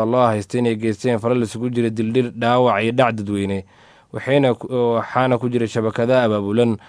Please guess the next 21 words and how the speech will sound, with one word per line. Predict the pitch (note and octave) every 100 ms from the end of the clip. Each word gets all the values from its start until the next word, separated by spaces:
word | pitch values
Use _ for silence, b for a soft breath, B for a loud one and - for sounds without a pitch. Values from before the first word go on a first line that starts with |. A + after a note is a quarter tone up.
| B B
oo | - A2+
burcad | B2+ A#2+ G#2
ah. | G2+ F#2 F2+
Taliska | A2+ A#2 - A2+
booliska | B2 C3 A2+ A#2
ayaa | A#2+ B2+
sheegay | A2 A2 G#2+ B2 A#2+ G#2+ b b b b b -
in | A#2 A#2+
baaritaanno | A#2 A2+ G#2 A#2 B2 B2
ay | A2+
ku | A#2+
socdaan | B2 G#2+ B2 A2+
eedeysanayaasha, | A2 A2 A2+ A2+ B2 A#2+ G2+ F2 b b b b b -
iyagoo | G2+ G#2+
baaritaanada | G#2 A2 G#2+ A2+ A#2 A#2
kadib | G#2+ A#2+ A2 F#2+ F#2+ b b b
maxkamad | - - - A#2+ A#2
horgeyn | A2+ G#2+ B2 A#2
doonaan. | A2 A2+ A2+ G2+ F#2+ _ _
Haatan | A2 A2 A#2+ A2 G#2+
haddii | G#2+ A#2+